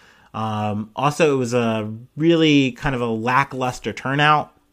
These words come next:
Um, people really didn't show up either. Um, but yeah, so that's a lot of the politics. That's a lot of the, the Russia-Ukraine updates I got for ya.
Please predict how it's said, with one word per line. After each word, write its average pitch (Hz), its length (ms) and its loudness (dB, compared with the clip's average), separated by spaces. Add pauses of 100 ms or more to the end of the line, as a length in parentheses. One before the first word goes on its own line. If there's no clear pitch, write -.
(160)
Um, 107 500 -4
people 123 280 -6
really 113 180 0
didn't 110 200 -4
show 110 260 -6
up 107 160 -8
either. 113 380 -4 (560)
Um, 104 720 -4 (440)
but 151 100 -2
yeah, 190 260 2 (260)
so 127 640 -2 (500)
that's 202 200 2
a 226 40 4
lot 214 200 8
of 190 60 0
the 185 60 0
politics. 156 580 2
That's 151 180 -2
a 139 40 -6
lot 139 200 6
of 139 60 2
the, 127 720 4
the 113 420 0
Russia-Ukraine 127 800 0
updates 117 360 -2
I 117 60 0
got 117 300 -2
for 123 240 -4
ya. 117 260 -2